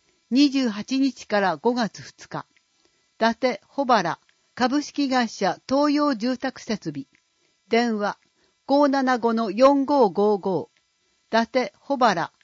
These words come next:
有限会社滋賀設備工業。電話、五七五の二三七八。柳川良善月立。日英工業株式会社。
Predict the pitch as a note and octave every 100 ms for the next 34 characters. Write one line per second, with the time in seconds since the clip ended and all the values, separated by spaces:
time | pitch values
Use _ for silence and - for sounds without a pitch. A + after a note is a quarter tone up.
0 | _ _ _ G#3+ C#4 C#4+ C#4+ C4+ B3 A#3+
1 | G#3 - G3 E3 - B3 C4+ C#4+ C4+ C4
2 | A#3+ - A#3 G3+ D#3+ D#3 B2+ _ _ _
3 | _ _ F3 B3+ A#3+ G#3 F#3 - _ _
4 | _ _ C#4 C#4+ C4 B3+ B3 A3+ A3+ A3
5 | G#3 C4 C#4 - C4+ G3 F3+ G3+ G3 F3+
6 | - - _ _ _ _ _ _ _ _
7 | _ G#3 B3 C4+ B3+ B3+ B3 G#3 G#3+ D4
8 | C4+ G3+ F#3 - - B3 G#3+ F3+ D#3 -
9 | _ _ _ _ - A3 - D4 D4+ D4
10 | - D4 C4 G#3 G3 G3+ G3+ B3+ - B3
11 | A3+ G#3+ D#3 -